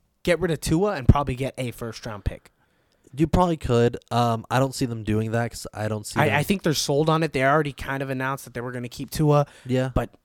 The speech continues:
Speaker 1: I mean,
Speaker 2: 'Cause
Speaker 1: let's
Speaker 2: to
Speaker 1: just
Speaker 2: me, it's
Speaker 1: say
Speaker 2: like,
Speaker 1: a
Speaker 2: unless
Speaker 1: te-
Speaker 2: they go get a free agent Q B.
Speaker 1: Let's just say Tampa Bay says, "We'll give you a first-round pick. We'll keep Tua here for a year, two years behind Tom Brady."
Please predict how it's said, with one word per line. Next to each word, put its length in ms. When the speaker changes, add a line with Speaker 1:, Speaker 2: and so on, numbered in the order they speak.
Speaker 1:
I 100
mean, 300
Speaker 2:
'Cause 60
Speaker 1:
let's 120
Speaker 2:
to 80
Speaker 1:
just 160
Speaker 2:
me, 60
it's 140
Speaker 1:
say 100
Speaker 2:
like, 100
Speaker 1:
a 40
Speaker 2:
unless 220
Speaker 1:
te- 60
Speaker 2:
they 120
go 240
get 200
a 140
free 560
agent 340
Q 200
B. 100
Speaker 1:
Let's 160
just 140
say 100
Tampa 400
Bay 240
says, 260
"We'll 160
give 220
you 100
a 80
first-round 520
pick. 360
We'll 120
keep 320
Tua 320
here 440
for 160
a 100
year, 480
two 180
years 400
behind 320
Tom 240
Brady." 440